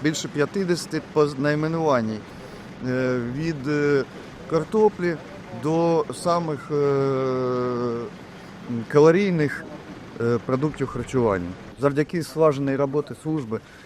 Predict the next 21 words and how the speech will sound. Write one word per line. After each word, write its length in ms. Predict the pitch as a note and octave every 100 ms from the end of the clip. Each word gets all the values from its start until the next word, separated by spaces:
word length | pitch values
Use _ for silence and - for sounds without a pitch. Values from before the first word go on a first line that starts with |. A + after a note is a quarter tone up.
| - -
та 120 | - B2+
комунікації 760 | C#3 C#3 C#3 C#3+ C#3+ - C3+
з 360 | A#2+ A#2 C3 B2
підрозділом, 640 | C#3+ C3+ D#3 D3 A#2+ G#2+ F#2+ - - - -
е, 600 | A#2 A#2 A#2 A#2 A#2 A#2 A2
процес 420 | C3 B2+ - D3
постачання 680 | C#3+ C3+ - C#3 D#3+ C#3+ C3+
продуктів 420 | B2+ C3 C#3 C#3
харчування 580 | C3 B2 - D3 D3+ C3
налажений 480 | A#2 B2 C3 A#2+ A#2+
безперебійно. 680 | A2+ A#2+ C3 A#2+ G2 E2+ D#2 - - - - - - -
Е, 260 | A#2 A#2+ A#2
фірми-постачальники, 1040 | F3 D#3 C#3+ C#3+ - D3 F3 D#3 C#3 - G#2+ - - - - -
е, 1080 | A#2 A#2+ A#2+ A#2+ A#2+ A#2+ A#2 A#2 A#2 A#2 A2 A2
доставляють, 600 | B2 C#3+ C3+ C#3+ C3+ A#2+ - - - - - - -
е, 200 | A#2+ A#2+ -
великий 400 | D#3 D#3+ B2+ A#2+
асортимент, 760 | A#2 C3 C#3+ C3 B2+ A#2 A2
е, 200 | A2+ A2+ A2
продуктів 440 | B2+ B2+ A#2 A#2+
харчування, 600 | - B2+ - G3 F#3 D#3